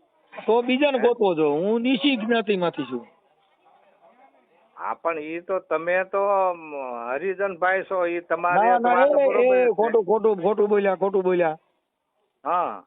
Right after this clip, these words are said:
Speaker 1: અમે એમાં નો આવીએ.
Speaker 2: છે.
Speaker 1: હું દલિત સમાજમાંથી નથી આવતો.
Speaker 2: છે.
Speaker 1: ઈ તો હું બધાને વીડિયામાં કહેતો હોઉં, કંઈક દેવી પૂજક કહેતો હોઉં, કંઈક દરબાર કહેતો હોઉં. મારી જાતની મને ખબર જ નથી રહી, હું ભૂલી ગયો છું.
Speaker 2: હા, તે આ તો દ-,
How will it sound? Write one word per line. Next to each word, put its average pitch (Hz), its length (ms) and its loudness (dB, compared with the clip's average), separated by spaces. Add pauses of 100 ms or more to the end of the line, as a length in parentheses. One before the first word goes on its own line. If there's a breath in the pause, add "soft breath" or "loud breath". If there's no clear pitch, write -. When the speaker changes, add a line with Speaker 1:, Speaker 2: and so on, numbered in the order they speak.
(200)
Speaker 1:
અમે 208 260 0
એમાં 214 220 0
નો 214 160 2
આવીએ. 202 340 -2 (1120)
Speaker 2:
છે. 156 560 -4
Speaker 1:
હું 185 180 -2
દલિત 196 260 -2
સમાજમાંથી 214 460 -2
નથી 214 240 0
આવતો. 208 380 0 (1000)
Speaker 2:
છે. 180 140 -2 (920)
Speaker 1:
ઈ 190 80 -6
તો 220 100 2
હું 226 140 2
બધાને 214 260 0
વીડિયામાં 220 420 0
કહેતો 220 260 0
હોઉં, 185 140 2
કંઈક 202 240 0
દેવી 208 260 0
પૂજક 202 300 -4
કહેતો 202 200 0
હોઉં, 190 140 2
કંઈક 196 220 0
દરબાર 202 340 2
કહેતો 196 240 -2
હોઉં. 175 180 2 (280)
મારી 214 260 2
જાતની 202 360 0
મને 214 220 0
ખબર 214 260 0
જ 196 120 -4
નથી 202 140 0
રહી, 196 80 4
હું 190 100 -4
ભૂલી 202 260 -2
ગયો 165 140 0
છું. 127 180 -6 (1120)
Speaker 2:
હા, 131 200 -2
તે 185 160 -6
આ 180 300 0
તો 196 280 -4
દ-, 170 100 -10